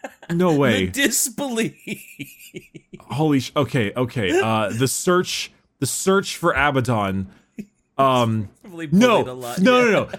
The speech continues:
Speaker 1: Falkus. Falkus. F A L K U S. I had it written down as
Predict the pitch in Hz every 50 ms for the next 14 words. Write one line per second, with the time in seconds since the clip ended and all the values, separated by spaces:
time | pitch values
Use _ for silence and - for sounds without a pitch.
0 | - - - 180 - - 185 196 190 196 185 - - 151 127 - - - - -
1 | - - - - - - - - - - 196 185 185 185 185 - 151 127 117 110
2 | - - - - _ - - - - 160 185 196 - - 185 196 190 196 190 151
3 | 160 160 160 156 160 131 - - - - - - 190 180 180 185 180 160 139 135
4 | 135 120 117 110 95 95 - - - 143 147 170 170 170 156 143 165 160 156 147
5 | 131 156 151 151 123